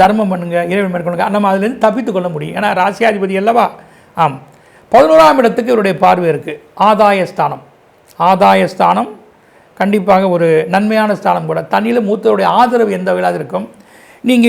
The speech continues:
எடுக்கக்கூடிய சில முயற்சிகள்ல உங்களுக்கு ஏதேனும் சில பக்கபலமா இல்லை என்றாலும் கூட, வெளிநபர்கள், பிற நாடு, மொழி, இனம் பேசுபவர்கள், அவர்களால் உங்களுக்கு சாதகம் வரும்.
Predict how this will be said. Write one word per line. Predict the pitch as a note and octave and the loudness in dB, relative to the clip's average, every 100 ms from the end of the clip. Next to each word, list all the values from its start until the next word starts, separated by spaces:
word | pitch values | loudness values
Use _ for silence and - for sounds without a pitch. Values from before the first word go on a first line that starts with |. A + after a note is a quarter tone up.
| A#3 | 4
எடுக்கக்கூடிய | D#4 C4 E4+ C#4+ C4 B3+ - | 2 2 0 0 0 0 0
சில | A3 G3+ F#3+ | 0 0 0
முயற்சிகள்ல | G#3 B3 - G#3+ F#3 F#3+ F#3+ D#3+ E3 - - | 0 0 0 0 0 2 0 -2 -6 -10 -8
உங்களுக்கு | G3+ G3+ F#3 F#3 A3 | -4 -4 -2 0 0
ஏதேனும் | A#3+ C4 B3+ | 2 0 0
சில | G#3+ F#3 | -4 -2
பக்கபலமா | F#3+ B3+ B3 A3+ G#3+ G3 | -2 2 2 2 2 -2
இல்லை | G3 A3+ G#3 | 0 2 0
என்றாலும் | G3+ F#3+ F3 F3+ | 0 -2 -2 -2
கூட, | F#3 E3 - - - - E3 | -2 -2 -6 -20 -20 -6 2
வெளிநபர்கள், | B3+ D4 A3+ G#3 F3+ F3+ E3+ - | 2 4 2 0 0 0 -2 0
பிற | A3 G#3 G3 | 0 2 2
நாடு, | A3+ A#3+ A3+ | 2 2 0
மொழி, | G3+ A3 G3 | -2 -4 -6
இனம் | G#3 F#3 | -6 -6
பேசுபவர்கள், | G3 F3 E3+ D#3 C#3+ C3+ _ _ _ _ _ _ - | -6 -6 -6 -6 -8 -14 _ _ _ _ _ _ -4
அவர்களால் | G3 G3+ G#3 A3 G#3+ | 0 2 2 2 0
உங்களுக்கு | F#3+ F3 C4 G#3 | -2 -4 -4 -2
சாதகம் | F#3+ F#3+ F3+ E3+ | 0 2 0 -4
வரும். | E3 | -8